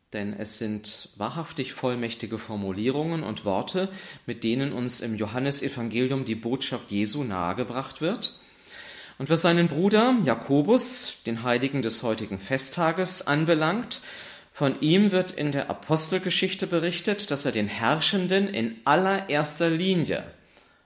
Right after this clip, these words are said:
ein Dorn im Auge war, als die junge Christengemeinde in Jerusalem zu wachsen begann. Ihn schnappten sie sich daher zuerst und töteten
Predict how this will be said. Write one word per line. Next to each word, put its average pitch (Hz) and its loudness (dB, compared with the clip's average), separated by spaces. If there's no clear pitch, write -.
ein 110 -2
Dorn 110 0
im 107 -6
Auge 95 -2
war, 113 -4
als 131 2
die 185 0
junge 139 0
Christengemeinde 139 0
in 143 -4
Jerusalem 131 0
zu 139 -2
wachsen 135 2
begann. 76 -8
Ihn 202 4
schnappten 175 -2
sie 151 2
sich 143 -2
daher 123 0
zuerst - -2
und 117 -8
töteten 156 -4